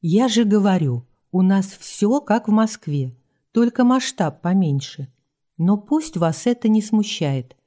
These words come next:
Человек он везде человек, а олигархи и у нас есть.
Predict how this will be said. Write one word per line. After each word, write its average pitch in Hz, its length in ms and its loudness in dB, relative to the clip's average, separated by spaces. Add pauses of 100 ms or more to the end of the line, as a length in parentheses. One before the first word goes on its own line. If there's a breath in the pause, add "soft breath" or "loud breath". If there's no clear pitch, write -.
(460)
Человек 262 520 0
он 247 120 4
везде 233 480 2
человек, 143 680 -4 (420)
а 190 140 2
олигархи 240 600 0
и 220 240 -4
у 254 100 2
нас 147 420 -2
есть. - 380 -10